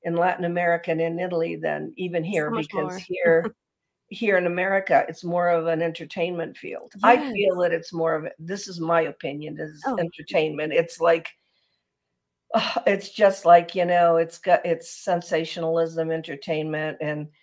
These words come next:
Speaker 1: like in Italy, if you go to a U F O conference, nobody's wearing a T-shirt or a tinfoil hat or little
Speaker 2: <laughs>
Speaker 1: gray alien
Speaker 2: Right.
Speaker 1: glasses and all that stuff.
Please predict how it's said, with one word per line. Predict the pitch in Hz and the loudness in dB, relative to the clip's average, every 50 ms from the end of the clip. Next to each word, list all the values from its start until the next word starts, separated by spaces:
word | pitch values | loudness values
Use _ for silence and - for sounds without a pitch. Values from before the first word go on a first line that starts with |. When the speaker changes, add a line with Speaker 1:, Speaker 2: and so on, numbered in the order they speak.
| _ _ _ _ _ _ _ - | _ _ _ _ _ _ _ 4
Speaker 1:
like | 175 175 175 175 - | 6 6 6 6 4
in | 180 160 165 | 2 2 4
Italy, | 180 180 185 180 170 160 | 2 2 2 0 -2 -2
if | 160 160 165 | -4 -6 -10
you | 156 | -6
go | 156 170 165 | -2 0 0
to | 160 | 0
a | 160 160 156 | 0 -2 -2
U | 156 165 170 170 160 | -2 0 2 2 2
F | 147 - - | 2 2 2
O | 160 165 | 2 2
conference, | 160 - 165 147 151 147 151 143 151 - - | 2 0 -2 -2 -2 -4 -6 -12 -14 -6 -4
nobody's | 170 165 165 165 160 151 156 156 | -4 -2 -2 -4 -6 -6 -6 -4
wearing | 160 156 156 151 | -4 -4 -4 -4
a | 147 | -8
T-shirt | 147 - - 156 143 143 - - 135 143 147 | -8 -8 -8 -6 -6 -6 -6 -8 -8 -6 -6
or | 151 | -6
a | 147 143 | -8 -8
tinfoil | - - 151 147 139 - - 147 147 147 139 | -6 -6 -6 -6 -6 -6 -6 -6 -4 -4 -6
hat | 135 151 139 139 143 143 147 147 | -4 -2 -2 0 0 0 0 -2
or | 147 151 151 147 - - | -2 -4 -6 -6 -6 -4
little | 151 156 160 165 165 165 160 - | 0 0 2 2 0 -2 -6 -2
Speaker 2:
<laughs> | - | 2
Speaker 1:
gray | 170 160 165 165 - | 4 4 4 2 0
alien | 165 165 156 156 160 160 - 247 | -2 -2 -2 -2 0 0 0 0
Speaker 2:
Right. | 285 | 0
Speaker 1:
glasses | 294 - 214 180 151 151 - - - 156 156 156 | 0 0 -2 -2 -2 -4 -8 -10 -12 -14 -10 -6
and | 160 165 165 | -2 0 2
all | 165 160 156 | 2 2 2
that | 151 147 143 - - | 0 -2 -4 -6 -8
stuff. | - - - 139 147 | -8 -4 -2 -2 -2